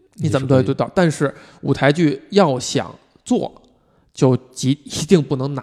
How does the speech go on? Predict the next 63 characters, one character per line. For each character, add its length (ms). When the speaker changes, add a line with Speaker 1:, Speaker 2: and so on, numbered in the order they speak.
Speaker 1:
它 160
这 120
个 100
拼 220
贴 220
感。 200
Speaker 2:
嗯。 200
Speaker 1:
就 180
一 80
定 140
要 100
把 220
它 180
的 320
合 280
理 180
性， 240
就 100
是 60
这， 120
这 140
个， 300
这 180
几 160
个 100
剧 160
情 300
怎 140
么 80
样 120
衔 220
接， 140
舞 120
台 160
怎 100
么 100
转 260
换， 340
以 140
及 220
我 240
哪 80
儿 100
插 220
音 120
乐， 100
哪 80
儿 60
不 120
插 160
音 120
乐， 200
合 240
理 100
性 240
做 180
得 100
更， 220
更 140
有 140
逻 260
辑。 280
Speaker 2:
嗯。 200